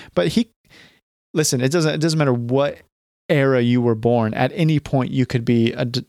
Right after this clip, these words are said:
distracted dude, uh, with something. And yet Jesus was fully present in every moment. And that is our example of how to engage with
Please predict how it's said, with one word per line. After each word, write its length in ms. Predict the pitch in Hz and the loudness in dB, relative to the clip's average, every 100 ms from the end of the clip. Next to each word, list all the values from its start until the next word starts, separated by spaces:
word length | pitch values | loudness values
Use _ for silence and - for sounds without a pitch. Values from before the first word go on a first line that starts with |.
| - | -6
distracted 640 | 123 - - 110 - 113 | -2 -2 0 0 0 -4
dude, 320 | 110 101 95 - - - - - | -2 -4 -4 -8 -20 -20 -18 -4
uh, 160 | 113 | -2
with 240 | - 123 - | 0 0 0
something. 560 | - 117 107 117 120 - - - | 0 0 0 -4 -6 -10 -20 -6
And 140 | 123 | 0
yet 140 | 123 127 | 0 2
Jesus 360 | 131 147 160 | 2 2 0
was 160 | 147 131 | 0 0
fully 460 | - - 143 139 135 | -2 0 2 2 0
present 540 | - 117 110 113 - | 0 0 0 0 -2
in 140 | 127 | -4
every 260 | 131 117 117 | -2 0 0
moment. 340 | 117 107 107 | 0 0 -2
And 240 | 135 123 117 | 0 2 2
that 180 | 131 165 | 2 2
is 140 | 147 | 2
our 160 | 135 120 | 2 2
example 540 | 113 104 101 110 - - - | 0 -2 -2 -6 -8 -12 -10
of 100 | 117 | -6
how 140 | - 123 | 0 2
to 100 | 120 | 2
engage 480 | 113 107 117 117 - | 0 2 2 2 0
with 220 | 110 | -6